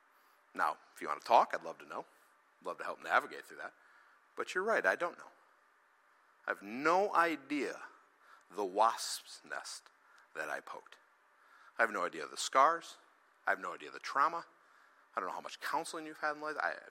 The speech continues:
no idea. I don't know who said that quick and easy thing and they just kept walking in life and you, you've held on to that. I have no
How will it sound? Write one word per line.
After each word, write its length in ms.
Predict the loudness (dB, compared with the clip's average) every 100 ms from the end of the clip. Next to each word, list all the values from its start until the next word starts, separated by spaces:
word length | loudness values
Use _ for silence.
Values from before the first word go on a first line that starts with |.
| -16
no 240 | 4 10 10
idea. 220 | 8 0 -16 -20 _ _ -20 -20 -16 8
I 100 | 8
don't 100 | 8
know 100 | 0
who 160 | -2
said 220 | 2 2 4
that 180 | 2
quick 220 | 2 2 2
and 100 | -4
easy 220 | -4 -2
thing 220 | -2 0
and 100 | 2
they 80 | 2
just 240 | 2 2
kept 180 | 6 6
walking 300 | 6 4 0
in 120 | -2
life 260 | 4 2 2
and 220 | -2 -2
you, 140 | -2
you've 220 | -4 -6 2
held 240 | 4 6
on 140 | 4
to 60 | 4
that. 100 | -2
I 60 | -4
have 160 | -4
no 360 | -2 4 4